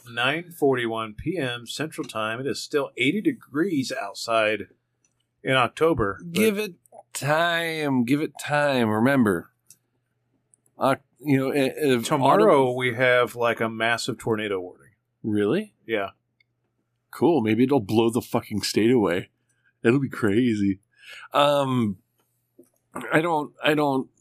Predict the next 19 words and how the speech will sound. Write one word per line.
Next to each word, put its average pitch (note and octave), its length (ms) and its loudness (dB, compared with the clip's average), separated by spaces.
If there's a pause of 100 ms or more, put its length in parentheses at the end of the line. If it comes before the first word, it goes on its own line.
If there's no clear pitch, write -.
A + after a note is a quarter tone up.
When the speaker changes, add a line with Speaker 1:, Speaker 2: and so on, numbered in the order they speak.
(240)
Speaker 2:
uh, B2 460 0
it's A#2+ 200 -2
like C#3+ 220 2
the B2+ 140 2
fucking D#3+ 300 0
Speaker 1:
My D#3 100 6
Speaker 2:
tornado E3 180 4
Speaker 1:
A C3+ 40 4
C C#3+ 60 2
Speaker 2:
warning, C#3+ 600 0
eh, G#2+ 180 2 (120)
whatever. F#2+ 520 -2
Speaker 1:
My D3+ 220 -4
A D3 140 -2
C C3+ 180 0
bill A#2 300 2
needs A2 200 -6
a A2 80 2
rest. G#2+ 520 -2